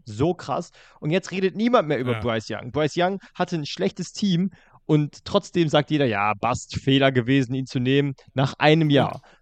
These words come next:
Speaker 2: Und, und vor allem auch ein schlechtes Jahr. Ich wollte es gerade sagen. Und halt auch nur <laughs> ein schlechtes Jahr.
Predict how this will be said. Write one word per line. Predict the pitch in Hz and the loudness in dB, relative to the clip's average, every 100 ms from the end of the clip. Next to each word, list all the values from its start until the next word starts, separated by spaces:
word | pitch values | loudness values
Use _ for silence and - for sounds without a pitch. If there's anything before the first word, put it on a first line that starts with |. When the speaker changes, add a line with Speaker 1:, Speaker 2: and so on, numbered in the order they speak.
| - | -10
Speaker 2:
Und, | 170 | -10
und | 151 | -6
vor | 156 | -6
allem | 147 147 | -6 -6
auch | 143 - - | -8 -8 -4
ein | 151 180 | -2 -2
schlechtes | 156 156 156 - 131 | -6 -6 -6 -8 -8
Jahr. | 160 139 | -4 -4
Ich | 123 - | -6 -6
wollte | 143 135 | -6 -6
es | |
gerade | 139 139 123 | -4 -4 -4
sagen. | 143 143 101 | -4 -4 -6
Und | - | -8
halt | 135 - | -8 -8
auch | 123 - | -10 -8
nur | 143 143 139 | -8 -6 -8
<laughs> | - - | -10 -8
ein | 185 | -8
schlechtes | - 175 175 - 131 127 | -8 -10 -10 -10 -14 -6
Jahr. | 175 156 | -4 -4